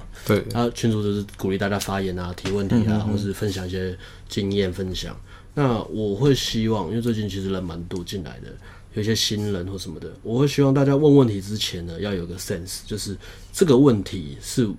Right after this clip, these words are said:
Speaker 2: 我真的想问的，还是我在瞎鸡巴闲聊？这个问题跟我有什么关系？
Speaker 1: 嗯。
Speaker 2: 我到底有没有意义？我有没有问对问题？
Speaker 1: 对。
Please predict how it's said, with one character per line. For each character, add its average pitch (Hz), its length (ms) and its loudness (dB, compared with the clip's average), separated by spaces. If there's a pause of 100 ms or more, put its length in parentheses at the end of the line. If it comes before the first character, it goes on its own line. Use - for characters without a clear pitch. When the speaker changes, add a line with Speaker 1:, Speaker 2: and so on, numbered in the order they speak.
(140)
Speaker 2:
我 107 320 0
真 117 180 0
的 104 80 0
想 87 320 -6
问 92 160 -4
的， - 120 -12
还 95 120 -8
是 104 120 -6
我 92 100 -4
在 101 140 -6
瞎 98 200 -6
鸡 92 140 -8
巴 90 180 -8
闲 - 220 -4 (100)
聊？ 85 240 -4 (460)
这 175 100 4
个 160 80 8
问 156 80 12
题 110 200 4
跟 131 240 8
我 110 100 4
有 101 80 0
什 95 100 -8
么 92 80 -6
关 95 240 -8
系？ 90 140 -10
Speaker 1:
嗯。 73 100 -12
Speaker 2:
我 85 80 -10
到 113 140 -2
底 104 60 -2
有 92 60 -6
没 95 120 -6
有 - 0 -
意 92 220 -6
义？ 87 40 -8
我 95 80 -4
有 110 60 0
没 110 60 2
有 110 80 0
问 113 200 0
对 98 140 -4
问 95 220 -6
题？ - 180 -14 (540)
Speaker 1:
对。 98 180 4